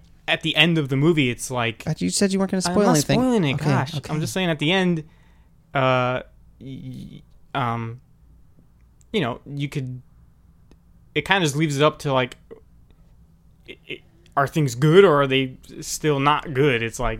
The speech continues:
Speaker 2: Right.
Speaker 1: you know,
Speaker 2: Well, I mean,
Speaker 1: are
Speaker 2: you're
Speaker 1: they a
Speaker 2: s-,
Speaker 1: little better? Are
Speaker 2: you're
Speaker 1: they,
Speaker 2: still in
Speaker 1: was anything really, like,
Speaker 2: post-apocalypse.
Speaker 1: res-,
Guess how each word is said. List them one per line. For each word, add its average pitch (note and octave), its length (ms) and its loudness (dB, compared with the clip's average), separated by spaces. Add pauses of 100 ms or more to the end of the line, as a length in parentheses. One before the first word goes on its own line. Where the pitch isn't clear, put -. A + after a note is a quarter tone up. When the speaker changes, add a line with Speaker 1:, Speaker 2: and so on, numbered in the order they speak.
Speaker 2:
Right. A2+ 300 -2 (260)
Speaker 1:
you C#3+ 100 -2
know, A2 200 -4
Speaker 2:
Well, C#3 320 4
I B2+ 60 -2
mean, B2 200 2
Speaker 1:
are C#3+ 60 4
Speaker 2:
you're A#2+ 60 4
Speaker 1:
they A#2+ 80 4
a - 20 6
Speaker 2:
s-, A#2 60 0
Speaker 1:
little D3+ 180 4
better? D#3 340 2
Are C#3 80 2
Speaker 2:
you're C#3+ 120 2
Speaker 1:
they, C#3 40 2
Speaker 2:
still D#3+ 380 2
in D3+ 80 0
Speaker 1:
was D3+ 140 4
anything F3 340 4
really, D#3+ 260 4
like, C3 300 -2
Speaker 2:
post-apocalypse. - 140 -10 (100)
Speaker 1:
res-, C3+ 300 -4